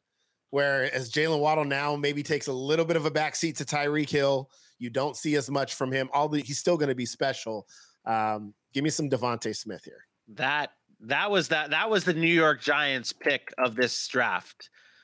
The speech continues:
Speaker 2: Not because it was a bad pick, but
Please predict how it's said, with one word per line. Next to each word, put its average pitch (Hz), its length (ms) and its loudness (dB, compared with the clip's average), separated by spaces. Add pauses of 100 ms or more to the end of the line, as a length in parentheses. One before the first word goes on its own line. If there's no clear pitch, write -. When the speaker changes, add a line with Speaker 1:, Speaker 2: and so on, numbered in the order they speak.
Speaker 2:
Not 202 260 0
because 190 240 2
it 175 40 4
was 147 100 2
a 143 80 2
bad 175 320 0
pick, - 360 -2 (540)
but 147 260 2